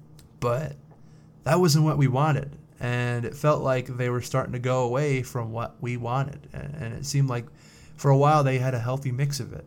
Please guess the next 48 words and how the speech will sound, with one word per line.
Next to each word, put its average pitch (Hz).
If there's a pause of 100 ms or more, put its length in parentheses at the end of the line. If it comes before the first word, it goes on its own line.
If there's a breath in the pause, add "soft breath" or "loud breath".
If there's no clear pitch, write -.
You 107
know, 107
they 110
went 113
and 117
they 123
gave 147
Ziggler 135
the 110
world 107
title, 104 (460 loud breath)
and, 107
and 107
they 110
had 127
this -
incredible 113
moment, 107
and 107
they, 107
and, 110 (440 loud breath)
you -
know, 104 (380)
Punk 131
was 120
the 127
champion 139
for 117
four 117
hundred 123
thirty-four 135
days, 117
and 113
then 110 (520 loud breath)
as 117
big 131
a -
fan 139
of 139
The 131
Rock 160
as 117
I 110
was, 107 (600 loud breath)
I 113
didn't 151
wanna 156
see 147